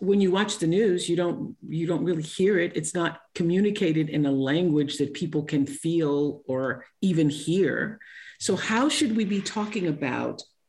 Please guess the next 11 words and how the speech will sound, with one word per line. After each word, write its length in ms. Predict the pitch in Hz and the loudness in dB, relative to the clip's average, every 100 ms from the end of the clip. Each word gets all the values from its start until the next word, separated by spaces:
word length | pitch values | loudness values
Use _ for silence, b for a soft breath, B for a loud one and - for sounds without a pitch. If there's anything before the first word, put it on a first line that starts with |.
| _ _ - | _ _ -6
where 360 | 160 185 185 175 | 0 4 4 4
we 200 | 170 147 | 4 2
are 500 | 131 151 127 113 117 | 2 0 -2 -4 -6
in 280 | - 151 | -2 0
terms 340 | 151 180 160 156 | 0 2 2 2
of 120 | 147 | 0
our 100 | 131 | -2
threat 400 | 131 143 147 - | -4 -2 -2 -2
to 140 | 156 | -4
our 120 | 135 127 | -2 -2
democracy 920 | 131 127 131 127 127 - 117 - | -2 -2 -4 -6 -8 -6 -6 -8